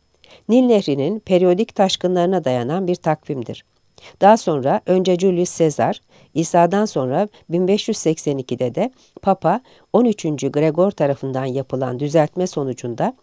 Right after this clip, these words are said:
bugün hala kullandığımız Gregorian takvimi ortaya çıkmıştır.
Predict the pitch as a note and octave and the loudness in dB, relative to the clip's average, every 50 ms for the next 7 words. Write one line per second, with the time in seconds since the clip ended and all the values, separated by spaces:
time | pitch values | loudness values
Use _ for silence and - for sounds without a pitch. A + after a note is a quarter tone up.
0 | _ _ _ _ _ _ - F#3 G3+ G3+ G#3 G3 F#3+ G#3+ A3 B3 B3 A3 G3 F#3 | _ _ _ _ _ _ -2 -2 4 4 4 4 6 6 6 6 8 6 4 2
1 | - - D3 C#3+ C#3+ C#3 C3+ B2+ A#2+ A#2+ A#2 A2+ B2 F#3+ B3+ - - - - _ | 0 -4 -4 -2 0 -2 -2 -2 -4 -6 -6 -4 -4 -4 -4 -6 -8 -16 -20 _
2 | - D#3+ F3 F3+ E3+ F#3 G3 G3+ G3+ F#3 D#3+ C#3 - - C#3+ C3 _ - C3+ D#3 | 4 6 6 6 6 6 4 4 6 4 2 2 0 -2 -4 -4 _ -6 -6 -4
3 | F3+ F#3+ F#3 F3 - - D3 C#3+ - - - _ - B2 - - - - A2+ - | -2 0 -2 -2 -2 -2 -4 -4 -2 -6 -10 _ -10 -10 -10 -10 -10 -10 -10 -12
4 | - | -12